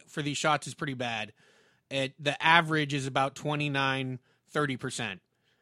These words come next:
And if you made three out of ten of these attempts for the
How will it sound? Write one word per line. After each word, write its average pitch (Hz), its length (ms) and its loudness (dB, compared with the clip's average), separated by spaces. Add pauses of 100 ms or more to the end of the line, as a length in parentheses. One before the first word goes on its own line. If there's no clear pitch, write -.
(280)
And 131 320 -6
if 131 140 -10
you 165 120 -4
made 160 280 0
three 170 180 0
out 156 140 2
of 143 60 -6
ten 160 180 -4
of 160 60 -6
these 151 180 -4
attempts 160 460 -4 (120)
for 147 140 -2
the 139 220 0